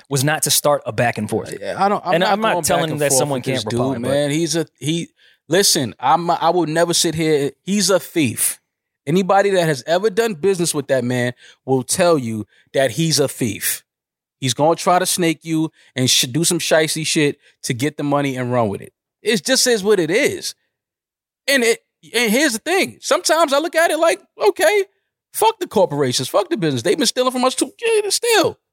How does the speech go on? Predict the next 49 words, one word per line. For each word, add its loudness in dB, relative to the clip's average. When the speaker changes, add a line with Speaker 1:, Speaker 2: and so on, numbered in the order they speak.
Speaker 1:
Mm. 0
Speaker 2:
But -4
come -2
on, 4
man. 0
Like, 0
that's 2
who -4
you -2
are. 0
That's 2
who -2
you 0
are. 0
So 0
all 4
of -8
this, -2
these -4
narratives 2
you -4
trying 0
to 0
paint -2
about -2
Maul 2
and -2
"I 0
never -4
pull -2
my 0
own 0
weight" 0
and -6
"the -2
first 2
of -4
the -2
month -2
means -2
nothing -2
to -4
me," -2
cut -4
it -2
out, 2
man. -4
Stop, 0
man. -8